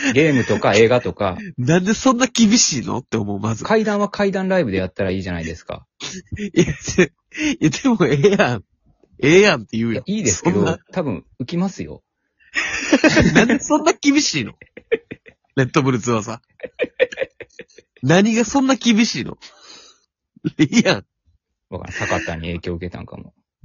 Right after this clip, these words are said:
Speaker 2: 坂文字の、坂田がね。悩みすぎて。大変や。えって、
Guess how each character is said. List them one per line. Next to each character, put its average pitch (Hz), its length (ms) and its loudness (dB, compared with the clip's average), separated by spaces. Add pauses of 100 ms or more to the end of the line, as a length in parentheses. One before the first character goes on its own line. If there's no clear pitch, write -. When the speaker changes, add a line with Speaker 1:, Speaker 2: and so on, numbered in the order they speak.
(100)
Speaker 2:
坂 170 540 2
文 185 160 4
字 170 240 -2
の、 139 240 -2 (580)
坂 170 320 2
田 156 160 -2
が 131 140 0
ね。 165 240 0 (2250)
悩 131 220 2
み 131 80 0
す 139 160 -2
ぎ 120 120 -4
て。 104 220 -6 (2250)
大 123 200 -2
変 135 160 2
や。 117 200 -4 (1500)
え - 60 -2
っ - 60 0
て、 - 420 -6